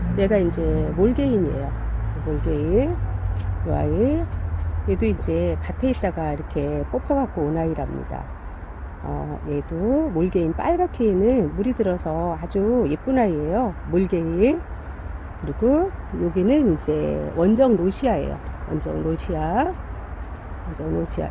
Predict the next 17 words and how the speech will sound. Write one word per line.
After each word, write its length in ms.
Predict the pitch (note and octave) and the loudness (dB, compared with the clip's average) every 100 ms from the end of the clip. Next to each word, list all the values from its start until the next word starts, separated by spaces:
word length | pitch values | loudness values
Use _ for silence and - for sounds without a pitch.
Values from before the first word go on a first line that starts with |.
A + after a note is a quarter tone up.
| G#3 | 4
얘도 540 | A3+ C#4 C#4 D#4+ A#3 | 4 4 2 4 2
이제 440 | E3 - F#3 F3+ F3 | 0 0 0 0 -2
상당히 420 | - E4+ D4+ B3 | 0 2 2 2
멋진 340 | - D#3+ - C4+ | 0 -2 0 2
아이예요. 540 | G#3+ D#3+ D3 D3+ D3 D3 - - - | 2 2 0 -2 -4 -8 -10 -10 -6
이 60 | D#3 | -2
아이도 560 | D#3 D3+ B3 C#4 D3 - - - - - - - | -2 0 2 2 0 -4 -10 -10 -10 -10 -10 -8
이제 240 | - D3+ D3 | -6 -6 -2
얘가 160 | F3 | 2
이제 180 | F#3+ E3+ | 2 2
좀 240 | D#3+ A3+ G3+ | 0 2 2
더 300 | D#3+ D#3 D#3 | 2 0 0
대품으로 680 | E3+ - B3+ A#3 F3+ D#3+ D3 | -2 2 2 2 2 0 0
크면 400 | - D4 A3 G#3 | 0 2 4 2
더 140 | E3 | 0
이쁠 260 | D3 D#3 C4 | -4 -2 -2
거예요. 420 | - D#3 C#3 C3 | 0 0 0 -6